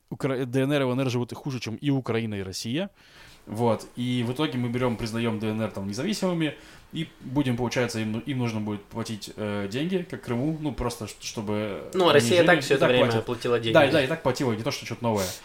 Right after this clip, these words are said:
Speaker 1: Ну, просто к тому, что получается, что русские платят, чтобы русские вне России жили хуже, чем жили. <laughs> То есть, вот, вот к этому все идет, если русский мир
Speaker 2: Зато,
Speaker 1: не это.
Speaker 2: э, русский язык у них не отбирают,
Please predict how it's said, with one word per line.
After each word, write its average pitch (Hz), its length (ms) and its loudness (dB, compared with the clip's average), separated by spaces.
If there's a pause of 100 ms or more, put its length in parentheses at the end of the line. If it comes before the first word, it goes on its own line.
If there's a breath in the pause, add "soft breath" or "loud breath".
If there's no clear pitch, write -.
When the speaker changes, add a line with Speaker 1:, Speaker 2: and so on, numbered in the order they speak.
(260 loud breath)
Speaker 1:
Ну, 160 80 2
просто 170 320 4
к - 40 -6
тому, 156 200 0
что 131 200 -4
получается, 131 400 -2
что 127 180 -2
русские 131 360 -2
платят, 147 520 -2
чтобы 117 420 -2
русские 117 580 -2
вне 123 180 -2
России 117 560 0 (300 soft breath)
жили 143 240 2
хуже, 131 320 -4
чем 113 180 -4
жили. 104 300 -4 (120)
<laughs> 156 140 -2
То 165 60 4
есть, - 280 0 (260 loud breath)
вот, 135 280 2 (140)
вот 160 340 0 (160)
к - 80 -2
этому 143 320 2
все 131 240 2
идет, 135 200 0
если 127 220 -4
русский 135 180 -4
мир 127 100 6
Speaker 2:
Зато, 143 140 4 (200)
Speaker 1:
не 196 60 8
это. 123 100 2
Speaker 2:
э, 127 340 4
русский 139 260 -2
язык 127 200 -2
у 120 60 -6
них 117 180 -6
не 117 60 -4
отбирают, 110 480 -2